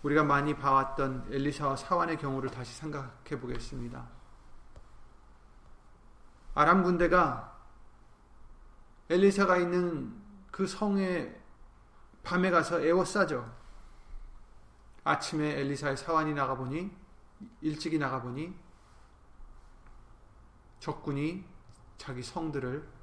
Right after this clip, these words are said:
다 에워쌌습니다. 열왕기하 육 장입니다. 십사 절부터 읽겠습니다. 왕이 이에 말과 병과 많은 군사를 보내매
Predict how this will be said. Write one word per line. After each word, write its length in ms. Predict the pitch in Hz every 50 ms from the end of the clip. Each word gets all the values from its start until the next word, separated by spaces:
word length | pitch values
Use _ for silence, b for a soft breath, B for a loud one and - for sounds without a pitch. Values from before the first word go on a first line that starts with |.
| - - - - - -
다 380 | - - 123 117 117 117 120 120
에워쌌습니다. 920 | 131 123 120 117 113 - 165 143 - - 165 147 127 - - 117 - - - - - - - - - - - - - - - - - - B B B B B B B B B B B B B - - 143 139
열왕기하 420 | 139 147 156 156 156 147 151 143 135
육 160 | 139 135 -
장입니다. 440 | - 156 147 135 127 117 113 120 120
십사 340 | 117 - - - 170 151
절부터 480 | 147 147 135 127 117 127 - - - 127
읽겠습니다. 600 | 117 117 - - - 127 - - 131 117 117 127
왕이 420 | 127 139 151 170 180 180 180 175 170
이에 140 | 175 175 170
말과 440 | 156 143 143 151 151 147 156 151
병과 400 | - 151 143 139 143 135 143 143
많은 360 | 139 135 139 147 160 165 165 151
군사를 560 | - 165 175 175 175 190 190 190 196 202 190
보내매 480 | 175 165 160 151 151 160 170 165 156